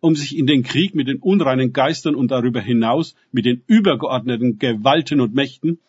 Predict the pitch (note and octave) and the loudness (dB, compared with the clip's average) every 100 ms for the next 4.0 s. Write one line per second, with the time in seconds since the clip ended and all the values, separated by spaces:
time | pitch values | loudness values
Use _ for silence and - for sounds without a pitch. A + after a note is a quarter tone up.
0 | _ _ D3 F3 F3 D#3 C3 C#3 B2 C#3 | _ _ 0 0 -2 -6 -2 -2 -2 -6
1 | - - F3 G#3 - C#3 E3 - B2+ - | -10 0 2 4 2 0 0 -2 -6 0
2 | C#3 E3 E3 C3 G#2+ - D3+ F#3 - D3 | 0 2 0 0 0 0 0 0 0 -2
3 | D3+ _ - C3 B2+ E3 D#3+ C3+ C3 | -2 _ -2 0 4 2 2 0 -4